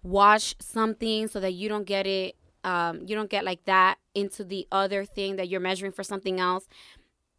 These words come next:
If you have one or two or three sets, you're able to take that same measuring spoon or whatever and not have to, okay, if you're, if you're,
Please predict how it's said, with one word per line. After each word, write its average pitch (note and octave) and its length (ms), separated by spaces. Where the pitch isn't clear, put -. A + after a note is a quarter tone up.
If A#3+ 180
you C4 120
have C#4 300
one A#3 360
or A#3 60
two B3 560
or G#3+ 140
three A#3 240
sets, C#4 580
you're B3+ 340
able D4 300
to C#4 140
take - 280
that A#3 120
same C#4 300
measuring C4 520
spoon A3+ 400
or G#3+ 60
whatever F#3 560
and A#3 140
not A#3 160
have C4 200
to, - 140
okay, A3+ 380
if G#3+ 240
you're, C#4+ 360
if B3+ 220
you're, D#4+ 640